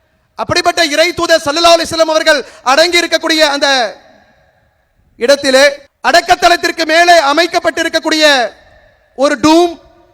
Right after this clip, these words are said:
அந்த கோபுரத்திற்கும் அல்லாஹ்வுடைய தூதருக்கும் எந்த சம்பந்தமும் கிடையாது,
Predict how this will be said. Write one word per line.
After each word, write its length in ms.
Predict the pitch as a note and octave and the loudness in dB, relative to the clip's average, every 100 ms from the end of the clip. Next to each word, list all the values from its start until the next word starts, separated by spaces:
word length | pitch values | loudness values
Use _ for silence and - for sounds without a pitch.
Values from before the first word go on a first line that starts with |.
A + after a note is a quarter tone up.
| _ _ _ _ _ _ _ _ _ _ _ _ _ _ _ - | _ _ _ _ _ _ _ _ _ _ _ _ _ _ _ -8
அந்த 180 | D#4 | -2
கோபுரத்திற்கும் 840 | D4 D4+ F4+ F#4 F4 F4 E4+ F4 E4 | 2 6 6 6 2 0 -2 0 0
அல்லாஹ்வுடைய 420 | D#4 F4+ E4+ F4+ E4+ | 2 4 6 2 0
தூதருக்கும் 460 | F4+ G4 F#4 F#4+ | 2 4 2 0
எந்த 180 | E4+ F4 | -2 -2
சம்பந்தமும் 460 | C#4+ D4+ E4 E4+ E4 | -2 0 0 0 -2
கிடையாது, 600 | D4+ D#4 D#4 D#4 E4+ | 0 0 0 -2 -4